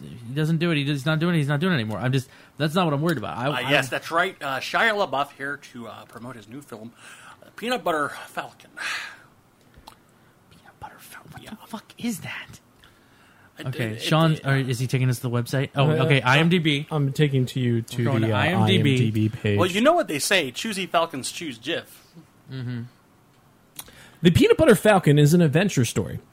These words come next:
Speaker 3: set in the world of,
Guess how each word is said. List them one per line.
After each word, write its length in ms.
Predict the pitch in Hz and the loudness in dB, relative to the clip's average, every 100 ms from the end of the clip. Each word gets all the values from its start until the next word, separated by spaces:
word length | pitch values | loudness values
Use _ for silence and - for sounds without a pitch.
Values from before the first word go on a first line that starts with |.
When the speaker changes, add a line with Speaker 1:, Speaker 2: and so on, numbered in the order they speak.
| _ - - - - | _ -20 -20 -20 -16
Speaker 3:
set 640 | - - - 208 294 - - _ _ _ | -6 -2 4 4 4 -4 -8 _ _ _
in 140 | 165 160 | 0 2
the 180 | 151 139 | 2 0
world 880 | 147 202 196 127 113 117 139 - - _ _ - | 0 2 4 2 -2 -8 -10 -14 -16 _ _ -6
of, 440 | 131 127 127 131 | -2 0 0 -2